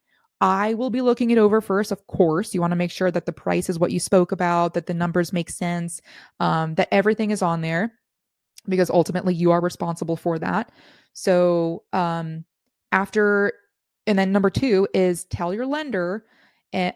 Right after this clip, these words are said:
of how much you're offering, just again, in case, in case for some reason the buyer didn't talk to the lender, they're the ones reaching out to the lender as well as you are, saying, "Hey,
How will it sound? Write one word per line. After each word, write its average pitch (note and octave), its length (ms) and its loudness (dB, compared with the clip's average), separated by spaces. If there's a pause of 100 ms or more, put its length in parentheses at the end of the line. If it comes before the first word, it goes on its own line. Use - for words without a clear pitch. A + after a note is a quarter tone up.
(100)
of F#3 260 2
how F#3+ 260 -6
much A3 320 -4
you're G3 440 0
offering, G3 400 -2
just F3+ 200 -6
again, A#3+ 480 -6
in F#3+ 80 -6
case, F#3+ 580 -6
in E3 200 -6
case B3 360 -6
for A#3+ 140 -8
some A3+ 240 -4
reason A3 480 -2
the F3 80 -2
buyer G3 560 0
didn't F#3+ 260 -4
talk G3+ 280 -6
to - 60 -20
the A3+ 100 -4
lender, A3 520 -2 (260)
they're G3+ 360 0
the G#3+ 100 0
ones F3+ 340 -4
reaching F3 280 -4
out E3+ 140 -2
to G3 60 -10
the F#3 80 -2
lender E3+ 400 -4
as E3+ 280 -4
well F3 560 2
as E3 200 -2
you E3+ 300 0
are, G3 340 0
saying, E3+ 300 -6
"Hey, D#4 240 -2